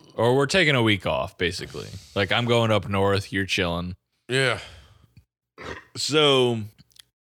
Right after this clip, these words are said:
Speaker 1: we're not going to have, for, I think, just a week's time, right? We're not gonna have an episode?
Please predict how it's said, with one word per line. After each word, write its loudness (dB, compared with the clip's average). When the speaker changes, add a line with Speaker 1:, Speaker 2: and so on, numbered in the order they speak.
Speaker 1:
we're 2
not 0
going 0
to -2
have, -2
for, 0
I -2
think, -6
just -2
a 2
week's -6
time, -8
right? -4
We're 0
not 0
gonna -2
have 0
an -4
episode? -4